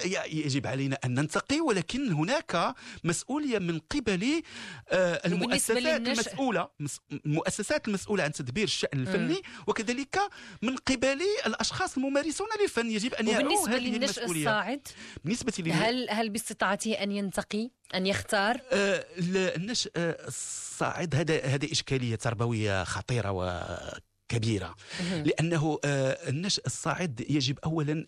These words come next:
Speaker 1: أن، آه، ي-، يتلقى كل ما يوجد في الحياة
Speaker 2: مهم.
Speaker 1: من خلال توجيه، آه، علمي عقلاني، بحيث يفهم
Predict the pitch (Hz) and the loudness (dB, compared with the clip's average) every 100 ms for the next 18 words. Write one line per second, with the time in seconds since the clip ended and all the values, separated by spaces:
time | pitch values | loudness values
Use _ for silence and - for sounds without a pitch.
0 | 151 156 156 - _ - 127 117 - - | -2 0 -2 -6 _ -4 -2 -2 -4 -6
1 | - 131 - 127 123 131 143 - - 110 | -4 -2 0 0 2 0 -2 -4 -4 -2
2 | 101 - _ _ - - _ _ - 247 | -2 -6 _ _ -20 -20 _ _ 2 4
3 | 214 156 160 170 160 156 160 143 143 - | 4 2 2 2 2 2 2 0 0 0
4 | 147 143 131 127 143 180 262 - - - | -2 0 0 0 0 0 -2 -6 -14 -8
5 | 185 202 254 147 120 147 165 175 202 233 | -4 -2 -2 -2 0 2 2 2 -2 -6
6 | - - - _ 175 156 127 220 220 180 | -14 -20 -20 _ 2 4 2 2 2 2
7 | 247 - _ - - _ - 131 123 165 | -2 -8 _ -20 -20 _ -2 0 2 2
8 | 208 170 180 220 - 113 - 156 185 170 | 2 0 -2 -4 -2 -2 0 0 0 0
9 | 190 277 - - - 147 - 180 147 - | -2 -6 -10 -20 -2 0 2 0 -2 -6
10 | - _ _ 113 127 233 - 135 233 339 | -16 _ _ -4 0 0 2 0 0 -2